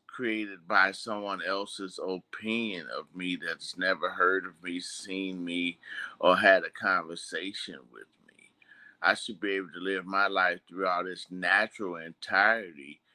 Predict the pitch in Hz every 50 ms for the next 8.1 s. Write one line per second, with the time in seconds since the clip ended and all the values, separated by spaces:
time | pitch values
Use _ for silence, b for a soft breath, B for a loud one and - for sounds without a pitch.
0 | _ _ _ _ - 92 95 95 92 92 80 - _ - 78 - - - - _
1 | - 104 98 98 98 - - - - 82 90 85 80 80 - _ b b b b
2 | b b b _ - 78 90 87 85 82 85 92 95 98 101 104 107 107 95 98
3 | 95 87 82 85 82 78 78 80 80 - b b b b b b b _ - 73
4 | 87 90 87 82 82 85 87 87 98 104 104 101 98 95 95 98 90 98 92 90
5 | 95 90 - 104 95 82 87 87 87 87 90 92 92 87 85 82 - - - 95
6 | 92 92 95 98 101 104 101 92 87 82 - - - 85 82 78 73 73 73 73
7 | 73 - - - 82 85 82 90 92 90 90 90 90 90 92 95 92 98 92 90
8 | 92 95